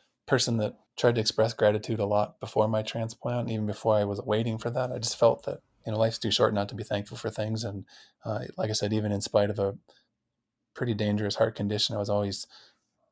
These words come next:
almost thankful that I had it by way of how it formed my life. People I met, the career choice I made, the experiences I had in life were oftentimes due to that condition. So I think I was, uh, trying to live a very thankful life, and I don't think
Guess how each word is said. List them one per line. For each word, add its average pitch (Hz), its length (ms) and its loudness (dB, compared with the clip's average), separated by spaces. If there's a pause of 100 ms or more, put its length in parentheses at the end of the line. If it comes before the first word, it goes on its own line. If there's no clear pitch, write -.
almost 135 280 -2
thankful 110 320 -2
that 107 140 -2
I 104 180 -2 (300)
had 117 100 4
it 120 140 2
by 110 80 2
way 107 160 0
of 101 80 0
how 104 180 2
it 107 120 -2
formed 104 260 0
my 101 100 0
life. 110 320 -6 (300)
People 120 220 0
I 98 80 4
met, 98 260 -2
the 110 160 -8 (480)
career 104 200 -2
choice 107 300 0
I - 40 -6
made, 104 260 -2
the 101 80 -2
experiences 107 600 -4 (360)
I 110 80 4
had 107 260 6
in 107 100 2
life 117 280 -2
were 104 260 -2 (480)
oftentimes 104 480 -2
due 110 220 0
to 101 80 0
that 101 260 0
condition. 110 400 -6
So - 140 -2
I 127 80 2
think 143 200 -2
I 117 60 2
was, 104 240 -4 (340)
uh, 107 240 -4
trying 120 180 2
to 107 60 2
live 104 180 0
a 101 100 -2
very 101 400 -4 (400)
thankful 113 440 0
life, 120 240 0
and 113 100 -2
I 104 60 0
don't 110 240 -2
think 107 180 -8